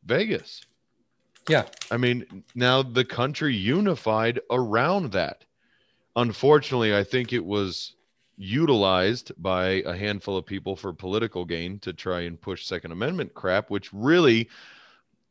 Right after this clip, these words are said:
Speaker 1: it, that pisses me off, and it has nothing to do with my Second Amendment rights or what I believe on that.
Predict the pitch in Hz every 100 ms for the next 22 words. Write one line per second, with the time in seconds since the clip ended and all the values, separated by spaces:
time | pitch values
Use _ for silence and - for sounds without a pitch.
0 | _ - 123 - 110 147 160 - 165 147
1 | 110 117 117 123 120 120 113 107 92 107
2 | 131 - 139 117 107 117 120 104 104 95
3 | - 107 107 95 98 98 90 82 90 85
4 | - - - 90 87 90 117 123 - 107
5 | 107 98 92 98 85 85 85 73